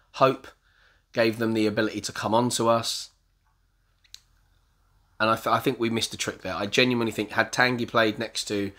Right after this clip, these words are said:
Højbjerg, we'd have had that excellent ball carrier delivering the ball into Lucas Moura. But it just wasn't to be.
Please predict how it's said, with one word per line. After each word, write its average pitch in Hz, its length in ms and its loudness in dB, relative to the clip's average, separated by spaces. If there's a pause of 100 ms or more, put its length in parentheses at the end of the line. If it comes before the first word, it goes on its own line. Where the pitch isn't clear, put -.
(420)
Højbjerg, 101 520 2 (540)
we'd 113 140 -2
have 110 100 0
had 107 160 4
that - 160 0
excellent 104 460 -2
ball 104 200 -2
carrier 98 540 -2 (500)
delivering 110 500 0
the 104 60 -6
ball 101 300 -2
into 98 380 -6
Lucas 101 340 -6
Moura. 95 380 -4 (1900)
But 120 140 4
it 110 100 -2
just - 200 -4
wasn't 101 240 -4
to - 80 -10
be. 92 240 -8